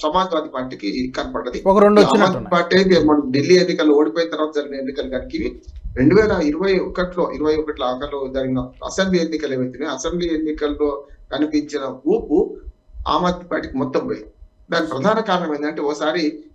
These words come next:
Speaker 1: నూతిలో పడ్డ వాళ్ళని నూరు రాళ్ళు అనొద్దు, కానీ ఇవాళ ఏమైందంటే వాళ్ళ పలుకుబడి పోయింది.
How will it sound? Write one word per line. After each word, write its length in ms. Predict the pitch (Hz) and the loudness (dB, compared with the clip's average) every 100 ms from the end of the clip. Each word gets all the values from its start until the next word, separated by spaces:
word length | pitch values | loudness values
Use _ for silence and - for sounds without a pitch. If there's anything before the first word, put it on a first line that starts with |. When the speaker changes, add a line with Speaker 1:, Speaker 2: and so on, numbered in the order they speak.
| _ 120 | _ -6
Speaker 1:
నూతిలో 320 | 143 196 190 | -2 0 0
పడ్డ 260 | 165 160 | -2 0
వాళ్ళని 500 | 156 151 143 147 151 | 0 0 0 -2 -2
నూరు 300 | 147 135 151 | -4 -6 -4
రాళ్ళు 200 | 143 147 | -2 -2
అనొద్దు, 360 | 139 143 - 135 | -4 -6 -8 -8
కానీ 360 | 156 208 151 - _ _ | -2 -2 -2 -10 _ _
ఇవాళ 320 | 151 139 151 | -2 0 -2
ఏమైందంటే 520 | 160 208 190 170 175 156 | 0 0 -2 -4 -4 -2
వాళ్ళ 300 | 147 147 131 | -2 -2 -4
పలుకుబడి 560 | - 127 151 208 208 | -6 -8 -4 -2 -2
పోయింది. 560 | 143 127 127 165 - | -4 -6 -8 -10 -14